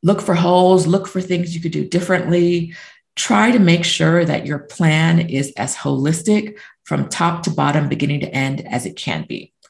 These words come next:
We can do that in an hour. We sit down, we work it out. The other thing is I run a year-long career break program and move abroad.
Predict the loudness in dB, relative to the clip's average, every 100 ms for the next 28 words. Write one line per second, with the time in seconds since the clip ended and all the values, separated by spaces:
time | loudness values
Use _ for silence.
0 | _ _ -8 -4 -2 -2 -2 -4 -2 -2
1 | -2 -4 -6 -6 -4 -4 -4 -8 -10 -8
2 | -6 -4 -6 -6 -14 -18 -18 -6 -2 0
3 | 0 -2 0 0 0 -2 0 0 -2 -2
4 | 0 0 0 -4 -6 -6 -2 2 2 2
5 | 0 -2 -6 -6 -8 -4 -2 0 0 -2
6 | -4 -4 -2 -4 -8 _ -8 -6 -4 -4
7 | -2 -2 2 2 2 2 2 0 -4